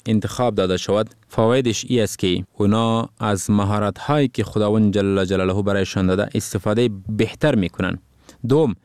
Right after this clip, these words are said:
زندگیشان خوشحال می‌شود اگر ام مشوره فامیل هم امرای خود داشته باشه در انتخابشان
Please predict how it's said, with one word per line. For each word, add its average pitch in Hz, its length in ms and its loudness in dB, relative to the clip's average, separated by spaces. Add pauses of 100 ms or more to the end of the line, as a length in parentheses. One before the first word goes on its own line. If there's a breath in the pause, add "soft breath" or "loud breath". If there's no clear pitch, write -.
زندگیشان 143 920 2
خوشحال 139 520 0
می‌شود 92 460 0 (460)
اگر 107 300 2 (320)
ام 110 160 2
مشوره 113 600 2
فامیل 113 320 0
هم 104 120 0
امرای 101 220 2
خود 104 180 -4
داشته 95 300 -2
باشه 95 260 -2
در 92 140 0
انتخابشان 90 680 -2